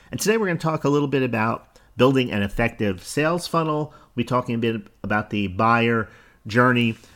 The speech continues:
If you combine the two, I look at them as being one and the same thing. It's just a different way to describe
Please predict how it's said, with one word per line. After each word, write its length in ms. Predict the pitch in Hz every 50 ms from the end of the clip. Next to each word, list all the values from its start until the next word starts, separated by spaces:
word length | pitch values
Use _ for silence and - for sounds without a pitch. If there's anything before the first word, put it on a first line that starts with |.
| _ _
If 120 | - 151 180
you 80 | 196
combine 480 | 202 202 196 185 170 180 180 196 202 185
the 80 | 160 143
two, 460 | - - 160 165 170 185 202 185 151 - _ _ _ _ _ _ _ _ _ _ - - _ -
I 100 | 113 131
look 200 | 135 135 - 143
at 140 | 131 131
them 200 | - 120 123 127
as 320 | 117 113 110 113 113 98 95
being 320 | - 127 123 117 113 113
one 160 | 110 113 120
and 100 | 123 120
the 60 | 117 110
same 320 | - - 127 120 120 117
thing. 360 | 117 - 123 123 131 135 139
It's 200 | - 113 - -
just 220 | - 123 - - 120
a 80 | 107
different 420 | 101 120 120 117 - 131 117 104 104
way 240 | 104 110 110 113
to 140 | 113 107 101
describe 960 | 92 - 101 - - - - 135 139 156 156 131 113 107 107 107 101 110 110